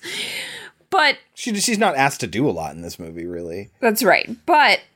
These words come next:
Speaker 1: I think that they wanted a girl very similar to what's-her-face in Nightmare on Elm Street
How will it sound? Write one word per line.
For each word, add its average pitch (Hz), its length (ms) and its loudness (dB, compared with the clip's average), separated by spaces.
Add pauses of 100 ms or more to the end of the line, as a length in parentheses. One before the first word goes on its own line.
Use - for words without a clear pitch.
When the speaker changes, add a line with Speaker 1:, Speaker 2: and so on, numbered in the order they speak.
(120)
Speaker 1:
I 269 80 0
think 294 260 -4
that 302 140 -10
they 262 120 0
wanted 220 360 0
a 202 60 2
girl 202 320 2
very 196 260 2
similar 190 720 0
to 190 680 2 (640)
what's-her-face 202 800 0
in 180 340 -2
Nightmare 180 560 2
on 175 140 -2
Elm 175 160 -2
Street 233 440 -4